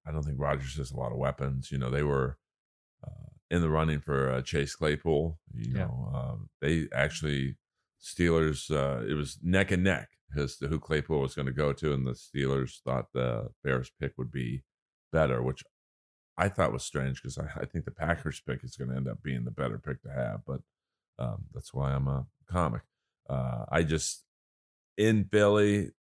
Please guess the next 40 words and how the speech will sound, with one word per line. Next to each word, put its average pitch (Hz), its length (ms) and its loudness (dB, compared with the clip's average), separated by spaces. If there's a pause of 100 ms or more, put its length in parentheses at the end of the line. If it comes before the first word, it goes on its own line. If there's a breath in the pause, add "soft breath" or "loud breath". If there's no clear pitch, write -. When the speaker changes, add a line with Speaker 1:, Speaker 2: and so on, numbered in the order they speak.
Speaker 1:
I 78 280 4 (220)
don't 76 320 2
see, 71 680 0
uh, 53 440 -4 (140)
much 64 300 -2
of 50 100 -4
a 64 60 -4
shot 58 400 -2
for 64 80 -6
the 55 80 -2
Packers 60 760 -4
to 50 260 -2 (500)
lose 69 360 2
by 55 380 -4
anything 65 440 -2
less 57 300 -6
than - 140 -6
ten - 220 -6
points. 60 480 -6 (1500)
Speaker 2:
You 160 120 2
know, 170 240 8 (160)
I 175 100 4
agree 160 300 4
with 156 200 4
you, 98 320 4
Earl. 113 300 8
I 113 80 2
mean, 120 180 6
I 120 120 6
think 139 360 2
at 120 160 2
seven, 123 520 4
I 107 100 4
think 110 300 -2
you 107 60 -6
probably 113 300 4
gotta 101 200 4
lean 101 320 4
Green 98 320 2
Bay. 101 400 4